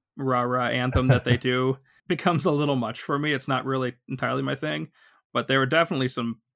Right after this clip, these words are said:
Speaker 1: tracks that, uh, we mentioned it in the interview as well, that I'm sure are fantastic live. I'm sure that they're killing it on this
Speaker 2: Yeah.
Speaker 1: tour. They, they, they as the opener now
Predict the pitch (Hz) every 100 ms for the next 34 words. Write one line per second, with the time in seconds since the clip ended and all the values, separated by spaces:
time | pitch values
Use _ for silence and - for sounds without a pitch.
0 | - 147 123 120 - 110 - _ _ _
1 | _ _ _ _ _ _ _ _ _ _
2 | - - 131 139 165 151 131 131 131 131
3 | 143 135 123 117 151 147 113 - _ _
4 | _ 131 117 117 - _ _ - - 139
5 | 123 117 - 110 113 - 113 - 113 110
6 | 110 107 104 - 131 113 110 101 - 117
7 | 107 104 135 123 - 117 117 226 214 156
8 | 175 190 - - - _ 196 214 180 147
9 | 135 165 160 127 113 113 110 113 -